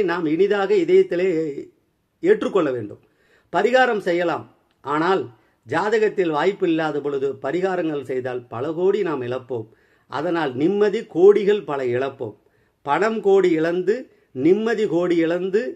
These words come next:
நாம் தவிப்பதற்கு பதிலாக ஒரு தத்துப்புத்திர யோகம் எடுத்துக்கலாமானா அதுக்கும் இந்த விதி பொருந்தி வரல. எனவே இந்த உலகத்தில் வாழ்கிற பொழுது மழலை செல்வம் கேட்பதற்கு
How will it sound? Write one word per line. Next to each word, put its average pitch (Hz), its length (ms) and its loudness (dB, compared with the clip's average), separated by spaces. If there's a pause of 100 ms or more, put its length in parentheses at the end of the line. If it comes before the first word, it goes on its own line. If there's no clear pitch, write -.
நாம் 151 260 -6
தவிப்பதற்கு 165 680 -4
பதிலாக 143 440 -4 (680)
ஒரு 196 200 0 (440)
தத்துப்புத்திர 202 560 -2
யோகம் 185 300 0
எடுத்துக்கலாமானா 165 680 -2
அதுக்கும் 202 360 2
இந்த 165 120 0
விதி 151 260 -2 (120)
பொருந்தி 147 340 -2
வரல. 110 280 -4 (300)
எனவே 156 340 -2 (160)
இந்த 135 220 -6
உலகத்தில் 165 580 -2
வாழ்கிற 151 380 -2
பொழுது 143 320 -4 (440)
மழலை 185 460 2
செல்வம் 170 440 -2
கேட்பதற்கு 156 760 -2